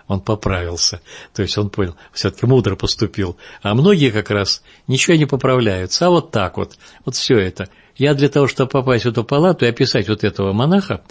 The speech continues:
который художественно одарён, «Он великий человек». Кто хочет, пусть почитает мои повести «Собрат по блаженству»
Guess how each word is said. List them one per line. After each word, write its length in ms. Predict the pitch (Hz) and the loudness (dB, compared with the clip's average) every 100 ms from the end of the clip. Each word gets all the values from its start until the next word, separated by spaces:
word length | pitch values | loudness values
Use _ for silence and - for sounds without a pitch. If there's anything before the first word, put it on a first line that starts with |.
| - | -6
который 400 | 113 110 98 - - | -2 0 0 -4 -6
художественно 540 | 127 131 110 - 113 | -2 0 -2 -2 0
одарён, 360 | 123 151 165 - - _ _ _ _ _ - | 2 4 2 0 -10 _ _ _ _ _ -6
«Он 180 | 101 98 | -4 -2
великий 320 | 104 98 90 | -2 -4 -8
человек». 480 | - 92 92 98 _ | -8 -8 -8 -12 _
Кто 120 | 120 | -6
хочет, 360 | 104 160 - 107 | -2 -2 -2 -6
пусть 240 | - 104 | -8 -8
почитает 560 | - - - 104 95 - - - | -8 -8 -4 -4 -4 -8 -20 -6
мои 160 | 104 98 | -2 -2
повести 420 | - 135 107 - | 2 2 2 -2
«Собрат 340 | - 98 101 | -4 -2 -4
по 60 | 98 | -4
блаженству» 600 | 104 107 131 127 - | -4 0 0 -2 -4